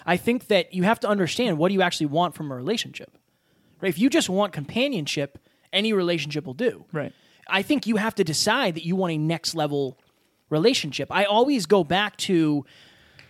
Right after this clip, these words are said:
Speaker 1: a year, six months before I reconnected with Taryn. I was writing in my journal, "I am grateful for my amazing,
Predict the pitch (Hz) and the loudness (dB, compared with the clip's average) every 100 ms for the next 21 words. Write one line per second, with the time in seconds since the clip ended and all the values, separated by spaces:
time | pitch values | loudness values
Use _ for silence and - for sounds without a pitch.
0 | _ _ _ _ _ - - _ _ 202 | _ _ _ _ _ -20 -20 _ _ -2
1 | 208 170 220 247 247 - 226 - 190 214 | 0 2 2 2 2 0 0 2 2 2
2 | - 180 - 190 175 160 185 175 165 175 | 2 -4 2 4 4 2 0 0 0 -2
3 | - 170 143 - 220 202 127 151 170 _ | 0 -2 -2 -2 0 0 0 -6 -10 _
4 | _ _ _ - 180 196 156 202 220 214 | _ _ _ -2 4 6 6 4 4 2
5 | 185 160 170 269 170 151 165 165 165 151 | 0 0 2 2 2 0 -4 -2 -4 -4
6 | 170 160 156 147 143 160 160 151 156 147 | -4 -2 -2 -2 0 0 0 0 -2 -4
7 | 143 | -8